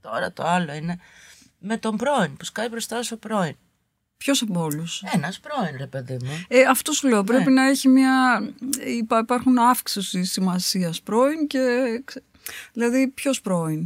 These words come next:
Speaker 2: Δεν είναι όλοι πρώην οι ίδιοι.
Speaker 1: Δεν έχει σημασία, γιατί τον πρώην τον,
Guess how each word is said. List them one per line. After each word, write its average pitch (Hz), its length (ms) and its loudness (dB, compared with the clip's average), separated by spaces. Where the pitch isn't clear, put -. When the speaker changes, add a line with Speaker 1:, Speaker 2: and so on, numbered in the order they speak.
Speaker 2:
Δεν 214 140 2
είναι 208 100 4
όλοι 175 160 0
πρώην 170 340 -4
οι 160 140 -4
ίδιοι. 151 220 -6
Speaker 1:
Δεν 233 120 -2
έχει 285 140 -4
σημασία, 175 540 -2
γιατί 190 480 -6
τον 165 160 -10
πρώην 202 480 0
τον, 156 720 -4